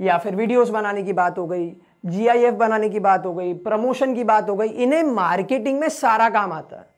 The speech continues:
मतलब ये अपने लेवल पे सब काम जानते हैं। Let's say this is a level, वो अपने लेवल पे, मार्केटिंग के लेवल पे वो सारा का सारा काम जानते हैं, तो इसे हम बोलेंगे हॉरिजॉन्टल। वहीं पे वर्टिकल क्या होता है?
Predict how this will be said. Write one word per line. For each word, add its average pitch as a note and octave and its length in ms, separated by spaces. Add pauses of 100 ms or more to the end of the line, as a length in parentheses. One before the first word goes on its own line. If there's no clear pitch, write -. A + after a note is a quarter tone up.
(360)
मतलब G#3 400
ये D#4 60
अपने C4+ 480
लेवल A3 400
पे D#3+ 340 (340)
सब C#4+ 560
काम B3+ 300
जानते A3 440
हैं। G3+ 280
Let's G3 220
say A#3 160
this A#3+ 180
is B3+ 140
a A3+ 100
level, A3+ 300
वो G#3 120
अपने B3 440
लेवल G3+ 300
पे, A#3 180
मार्केटिंग A3 720
के D4 60
लेवल A#3+ 280
पे C#4+ 120
वो D#4 120
सारा B3+ 520
का C4 120
सारा G3+ 340
काम G3 360 (420)
जानते E3+ 440
हैं, F#3 300 (260)
तो - 60
इसे B3+ 240
हम C4+ 180
बोलेंगे C#4 340
हॉरिजॉन्टल। F#3+ 840 (380)
वहीं A3+ 300
पे D4+ 100
वर्टिकल A#3 540
क्या C4 140
होता C4 240
है? C4+ 140